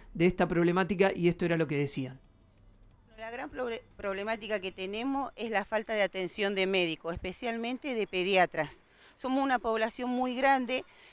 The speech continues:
Speaker 2: eh, esta, este dispensario abarca lo que es Colastiné Norte, lo que es El Bañado, lo que es Di Stéfano, La Guardia,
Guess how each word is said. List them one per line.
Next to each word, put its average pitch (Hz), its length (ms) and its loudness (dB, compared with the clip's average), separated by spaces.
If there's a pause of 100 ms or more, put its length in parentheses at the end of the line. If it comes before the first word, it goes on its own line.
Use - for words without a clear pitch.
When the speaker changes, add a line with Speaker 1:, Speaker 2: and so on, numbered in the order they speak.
Speaker 2:
eh, 180 560 2
esta, 208 320 0
este 220 340 -8
dispensario 214 640 -4
abarca 196 500 2
lo 185 160 0
que 185 140 -4
es 185 80 -2
Colastiné 185 540 -4
Norte, 233 580 0
lo 185 160 -2
que 185 360 -4
es - 140 -10
El 175 160 -4
Bañado, 208 640 6
lo 185 200 2
que 190 280 2
es 190 120 -6
Di 165 120 -6
Stéfano, 190 640 0
La 170 140 4
Guardia, 202 520 6